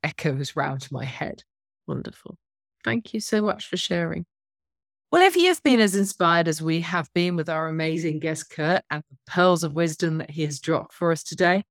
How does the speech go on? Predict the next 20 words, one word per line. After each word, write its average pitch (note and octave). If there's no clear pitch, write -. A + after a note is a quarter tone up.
please D#4+
check -
back G3+
in D#3+
as D3
we D#3
will D#3+
be E3+
running F3+
these G3+
regularly. D3
And F#3
we F#3
are G3
covering F#3+
every B3+
aspect -
of D#3+
the F#3
skills G#2